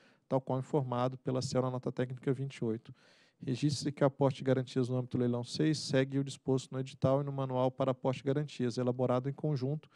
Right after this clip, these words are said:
pela C C E e pelo Banco Bradesco, instituição financeira contratada pela C C E para atuar como agente custodiante no âmbito desse certame, do qual se extrai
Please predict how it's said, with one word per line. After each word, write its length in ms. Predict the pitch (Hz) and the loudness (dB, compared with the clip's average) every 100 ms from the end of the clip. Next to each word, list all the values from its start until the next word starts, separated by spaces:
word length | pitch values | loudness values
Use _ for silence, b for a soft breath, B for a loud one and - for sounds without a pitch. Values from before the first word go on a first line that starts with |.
| b b b - | b b b -4
pela 160 | 127 | 0
C 160 | - - | 2 0
C 180 | - 131 | 0 2
E 200 | 131 151 | 4 4
e 40 | |
pelo 240 | 147 147 | 2 -2
Banco 380 | 143 139 139 - | 0 -2 -2 -4
Bradesco, 680 | 135 147 147 123 120 - - b b b - | -2 0 2 0 -2 -6 -20 b b b -10
instituição 520 | 131 - 123 139 135 | -10 -6 -6 -4 -6
financeira 500 | - 143 - 139 131 | -4 -4 2 2 0
contratada 580 | - 135 143 139 127 123 | -2 6 6 6 0 0
pela 180 | 131 117 | -2 -2
C 160 | 123 | 0
C 180 | 123 131 | 0 0
E 60 | 131 | 2
para 200 | 139 139 | 2 2
atuar 240 | - 135 | 2 0
como 220 | - 139 | 0 -2
agente 280 | 135 135 - | -2 -2 -6
custodiante 720 | 131 - 151 143 131 139 139 b b b b - | -10 0 0 4 4 2 -4 b b b b 0
no 140 | 135 | 2
âmbito 180 | 135 - | 2 2
desse 220 | 139 135 | 2 2
certame, 580 | 170 - - 127 117 107 | 2 2 2 0 0 -6
do 140 | 143 | -8
qual 180 | - 123 | 0 0
se 140 | - | 0
extrai 360 | 143 - 131 | -8 0 2